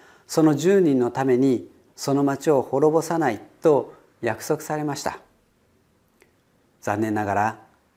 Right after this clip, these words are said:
十人にも満たなかったのです。あの時、ソドムとゴモラの町に十人がいたら、救われていたら、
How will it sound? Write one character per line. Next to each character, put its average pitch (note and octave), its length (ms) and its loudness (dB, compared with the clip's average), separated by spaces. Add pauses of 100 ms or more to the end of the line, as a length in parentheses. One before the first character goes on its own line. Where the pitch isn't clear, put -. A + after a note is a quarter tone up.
(120)
十 B2 300 2
人 A2 300 0
に A#2+ 100 0
も G#2+ 220 -2
満 F2+ 180 -10
た A#2+ 100 -6
な A#2 120 -4
か - 80 -12
っ E2 120 -14
た - 140 -14
の D#2+ 100 -16
で - 100 -16
す。 - 200 -14 (800)
あ A2+ 100 -2
の G#2+ 80 -4
時、 A2+ 460 -4 (520)
ソ - 200 -2
ド B2 100 2
ム A2 140 0
と A#2 340 0
ゴ A#2+ 160 2
モ B2 140 4
ラ A2 100 0
の G#2 80 -4
町 G2+ 300 -6
に - 160 -8 (800)
十 D3+ 300 4
人 C3+ 240 0
が B2+ 240 -6 (120)
い A2+ 60 -8
た - 140 -8
ら、 - 160 -10 (960)
救 - 300 -10
わ F#2+ 80 -4
れ G2+ 100 -8
て G2+ 140 -8
い G2 80 -8
た - 120 -12
ら、 - 160 -14